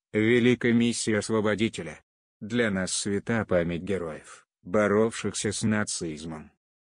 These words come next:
Мы с благодарностью вспоминаем союзников по антигитлеровской коалиции, участников сопротивления, немецких антифашистов, приближавших общую победу.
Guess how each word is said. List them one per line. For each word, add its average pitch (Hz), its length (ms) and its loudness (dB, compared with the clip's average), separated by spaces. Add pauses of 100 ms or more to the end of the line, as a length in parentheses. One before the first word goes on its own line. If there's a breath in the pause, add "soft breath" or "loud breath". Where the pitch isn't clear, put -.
(180)
Мы 113 180 2
с 107 80 -6
благодарностью 101 960 -2
вспоминаем 110 680 0
союзников 113 800 0
по 113 140 2
антигитлеровской 107 1080 0
коалиции, 113 800 -2 (180)
участников 104 840 -2
сопротивления, 104 1000 -4 (200)
немецких 113 760 2
антифашистов, 110 1160 -2 (180)
приближавших 101 920 0
общую 101 480 0
победу. 73 540 -6